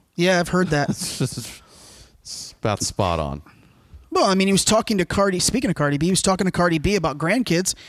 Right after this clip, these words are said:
Speaker 1: and he told her he had five. <laughs> He's got seven. Seven.
Speaker 2: Oh, he's dementia. Dementia.
Speaker 1: And he did, he did pick Kamala Harris to be his V P.
Speaker 2: Ugh.
Speaker 1: Um,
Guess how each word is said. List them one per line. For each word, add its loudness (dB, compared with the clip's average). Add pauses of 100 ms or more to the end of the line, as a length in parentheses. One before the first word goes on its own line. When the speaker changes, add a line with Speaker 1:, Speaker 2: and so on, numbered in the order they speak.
(340)
Speaker 1:
and 0
he 2
told 2
her 4
he 4
had 2
five. -2 (280)
<laughs> -10
He's 2
got 2
seven. 2 (1300)
Seven. 2 (720)
Speaker 2:
Oh, 2
he's -2 (100)
dementia. -2 (480)
Dementia. -6 (300)
Speaker 1:
And 2
he 2
did, 0
he 0
did 0
pick 2
Kamala 2
Harris 2
to 0
be 2
his 2
V 2
P. 0 (120)
Speaker 2:
Ugh. -6
Speaker 1:
Um, 2